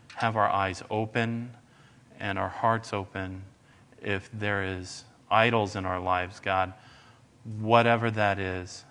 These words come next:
help us to root that out in our lives. Help us to be more like you, God. We want to,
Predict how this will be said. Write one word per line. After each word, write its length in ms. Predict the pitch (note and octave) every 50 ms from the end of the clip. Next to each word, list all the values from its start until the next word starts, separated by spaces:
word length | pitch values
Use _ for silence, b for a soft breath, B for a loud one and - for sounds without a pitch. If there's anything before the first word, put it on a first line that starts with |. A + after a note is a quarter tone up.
| - - -
help 260 | - - A2+ A2+ -
us 180 | A2 G#2 - -
to 340 | - - A2+ G#2 G2+ G2 G2 B B B B B B B -
root 440 | G#2 G2+ G#2 A2+ B2 C3+ C#3+ C3+
that 240 | - A#2+ A2 G#2+ G#2
out 240 | G#2 G#2 G#2 G#2 G2
in 100 | F#2+ F2+
our 180 | F2 E2+ F2 F2
lives. 360 | F2 F2 F2 F2 F2 - - B B B B B B B
Help 220 | - C3 B2 C3
us 180 | C3 A#2+ - -
to 100 | - B2
be 280 | A2+ A2+ G#2+ G#2+ G#2+ G#2
more 480 | G#2 A2+ A2+ G2 G2+ G#2+ G#2+ A2 A2
like 400 | G#2 G#2 G2+ G2+ G2 F2 - -
you, 220 | G2+ F#2+ F#2 F#2 F2+
God. 320 | - G2 F#2+ F#2+ F#2+ F#2+ F#2 B B B B B B B B B _ _ _ - _ _ _ - - - - - - - - - - -
We 120 | A#2 A2
want 340 | G#2+ A2 A2+ A#2 A#2 A#2 A#2
to, 400 | - - A#2+ A2+ A2 G#2+ G#2 G#2